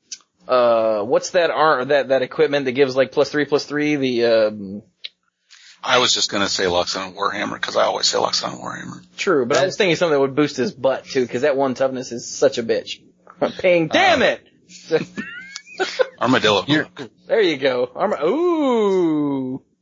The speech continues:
Speaker 3: That's not an
Speaker 1: Yes.
Speaker 3: equipment at all.
Speaker 1: <laughs> Yeah, what's wrong with you, you idiot? <laughs>
Speaker 2: Oh, man.
Speaker 1: But yeah.
Speaker 2: Wolfshock Battle Gear, is that what you were thinking about, Chewie?
Speaker 1: That's the one, yeah, yeah.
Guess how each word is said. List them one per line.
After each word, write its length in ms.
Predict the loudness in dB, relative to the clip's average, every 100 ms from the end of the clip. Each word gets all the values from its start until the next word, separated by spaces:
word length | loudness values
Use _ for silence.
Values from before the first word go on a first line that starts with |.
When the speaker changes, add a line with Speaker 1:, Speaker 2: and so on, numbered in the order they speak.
| -6
Speaker 3:
That's 240 | -2 0
not 180 | 0 0
an 80 | 0
Speaker 1:
Yes. 100 | -2
Speaker 3:
equipment 260 | -2 0 0
at 100 | 2
all. 400 | 2 2 2 -2 -8 -20 _
Speaker 1:
<laughs> 100 | -8 -6 -8 -4 -2 0 -2 -6 -4
Yeah, 100 | 0
what's 140 | 4
wrong 200 | 4 4
with 160 | 0 -4
you, 80 | -6
you 220 | -4 -4
idiot? 760 | -2 -2 0 0 2 0 0 -6
<laughs> 60 |
Speaker 2:
Oh, 220 | 0 0 2
man. 300 | 2 0 0 -2 0 -2 0 -2 -2 -4 _ _ _ -20 -20 _ _ _ _
Speaker 1:
But 120 | 0 2
yeah. 120 | 2
Speaker 2:
Wolfshock 280 | 0 -4 0
Battle 280 | 2 2
Gear, 240 | 2 2 2
is 140 | 2
that 100 | -2
what 100 | -6
you 80 | -12
were 60 | -12
thinking 240 | -10 -6
about, 160 | -6 -4
Chewie? 80 |
Speaker 1:
That's 240 | 2 2 2
the 100 | 0
one, 340 | 2 0 0
yeah, 460 | 2 2 2 0 -2 -6
yeah. 400 | -4 -2 -2 -6